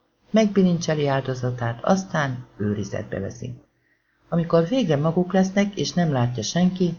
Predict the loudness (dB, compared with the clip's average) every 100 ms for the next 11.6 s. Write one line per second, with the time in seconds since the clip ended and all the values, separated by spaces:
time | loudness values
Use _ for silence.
0 | -4 -4 -2 -6 -6 -8 -8 -12 -18 _
1 | _ _ _ _ _ _ -6 0 2 4
2 | 4 4 2 2 -2 -2 -2 -2 -2 -2
3 | -2 -4 -6 -6 -10 _ _ _ _ 2
4 | 2 4 4 6 4 4 4 2 0 -2
5 | -2 -2 -2 -2 0 0 -2 -2 -2 -2
6 | -4 -4 -2 -2 -2 -2 -2 -4 -2 -2
7 | -2 -2 -2 -2 -6 -6 -8 -6 -6 -6
8 | -6 -10 _ _ _ _ _ _ -4 -2
9 | 2 2 4 2 0 -2 0 0 0 0
10 | 0 2 2 0 0 -2 -2 -6 -4 -4
11 | -6 -6 -8 -8 -8 -10